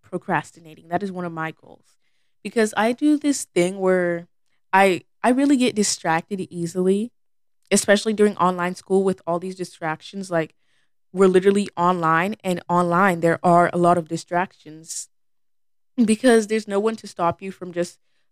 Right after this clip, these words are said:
going on Netflix while you're supposed to be doing your geometry homework. And basically, I've realized something that I do a lot is productive procrastination.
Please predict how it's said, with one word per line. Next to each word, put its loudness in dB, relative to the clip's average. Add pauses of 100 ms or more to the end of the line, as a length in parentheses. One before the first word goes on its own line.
going 2
on -4
Netflix -6
while -4
you're -4
supposed -12
to -20
be -20
doing -6
your -10 (260)
geometry -2
homework. -12 (960)
And -2
basically, 2
I've 4
realized 4
something -8
that -2
I -2
do -2
a -2
lot -2
is -6
productive -2
procrastination. -12